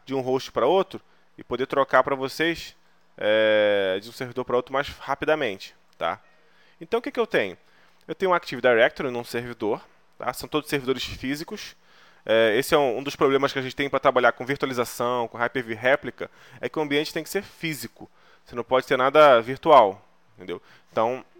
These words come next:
se você quiser treinar a, a Hyper-V Réplica, quiser treinar a Hyper-V, tem que ter máquinas físicas, tem que ter em quantidade,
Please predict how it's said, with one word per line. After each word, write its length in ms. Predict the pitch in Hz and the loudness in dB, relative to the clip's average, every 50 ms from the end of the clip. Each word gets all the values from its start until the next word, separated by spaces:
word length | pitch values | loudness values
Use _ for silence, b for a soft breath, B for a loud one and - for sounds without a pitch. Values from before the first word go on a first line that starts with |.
| _ _ _ _ _ _ _ _ _ _ _ _ - - - | _ _ _ _ _ _ _ _ _ _ _ _ -20 -20 -20
se 100 | - - | -16 -12
você 100 | - 117 | -10 -10
quiser 300 | - - - 113 127 127 | -10 -10 -4 0 0 0
treinar 580 | - - 135 131 127 123 117 113 113 113 113 - _ _ - | 0 0 -4 -4 0 2 4 4 4 2 0 -4 _ _ -6
a, 340 | - 104 107 104 98 90 101 | -2 0 2 4 4 4 2
a 20 | |
Hyper-V 380 | 107 117 113 - 123 113 120 117 | 2 0 -4 -6 -6 -8 -8 -6
Réplica, 760 | 110 123 131 143 - - 127 - - - 123 120 120 117 - b b b b b b | 0 2 2 2 2 0 -6 -10 -2 2 4 4 4 2 0 b b b b b b
quiser 160 | - 120 117 | -4 -4 -4
treinar 240 | - 127 113 113 113 | -2 -2 -2 -2 0
a 40 | 113 | 0
Hyper-V, 680 | 117 117 - - 117 110 107 110 123 147 151 151 143 - _ - | 0 0 -2 -4 -10 -10 -10 -8 -6 -6 -4 -4 -6 -8 _ -6
tem 140 | 156 160 | -6 -6
que 140 | 160 - - | -6 -8 -12
ter 200 | - - 156 147 | -6 -4 -4 -2
máquinas 460 | 143 139 135 127 131 - 135 131 - | 0 2 2 2 0 0 -6 -8 -8
físicas, 400 | - - 143 139 - - 143 131 | -8 -8 -8 -8 -8 -8 -12 -12
tem 100 | - 135 | -12 -12
que 60 | 131 _ | -14 _
ter 80 | - | -12
em 80 | 139 135 | -14 -10
quantidade, 580 | - 139 135 - 156 151 127 98 82 - - | -8 -10 -8 -2 4 6 6 6 6 2 -4